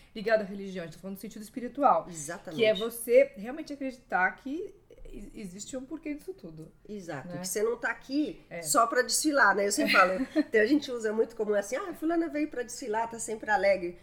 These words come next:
Speaker 2: Falei, "Que delícia, né?" Porque deve ser
Speaker 1: É.
Speaker 2: muito bom vir para desfilar, mas a
Speaker 1: Pois
Speaker 2: gente
Speaker 1: é.
Speaker 2: tem que pensar que quando acaba a passarela,
Speaker 1: É,
Speaker 2: A gente
Speaker 1: sim.
Speaker 2: tem que tirar aquela roupa, aquela maquiagem, aquele
Speaker 1: Uhum.
Speaker 2: cabelo todo,
Speaker 1: Uhum.
Speaker 2: e a gente volta a ser a gente mesmo.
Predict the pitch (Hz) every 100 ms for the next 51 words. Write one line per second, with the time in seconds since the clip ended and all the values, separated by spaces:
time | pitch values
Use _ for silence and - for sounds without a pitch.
0 | _ - 277 339 392 392 277 269 - 180
1 | 180 190 - 226 269 - 302 339 359 285
2 | 349 349 226 262 - 196 190 - 190 170
3 | 151 190 208 214 - - 277 285 269 226
4 | 214 254 240 214 - - - 214 247 220
5 | 220 220 185 180 180 - 165 175 185 165
6 | 151 - - _ _ - - - 143 143
7 | - _ 156 185 196 180 196 196 - 175
8 | 170 - 156 160 180 175 - 143 147 -
9 | _ - 180 180 180 180 170 175 170 147
10 | 156 151 151 175 170 185 151 175 180 165
11 | 156 214 196 156 139 196 190 175 185 175
12 | 180 180 180 180 180 175 170 - 180 151
13 | 135